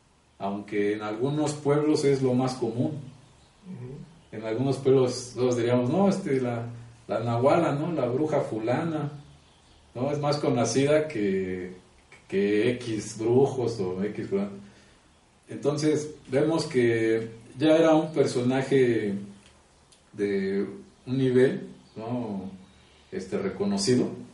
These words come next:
Speaker 1: en las culturas antiguas, y que perduró,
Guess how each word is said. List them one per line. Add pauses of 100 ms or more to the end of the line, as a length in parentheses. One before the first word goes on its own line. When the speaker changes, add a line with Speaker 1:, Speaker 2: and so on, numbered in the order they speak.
(140)
Speaker 1:
en
las
culturas
antiguas, (1120)
y
que
perduró,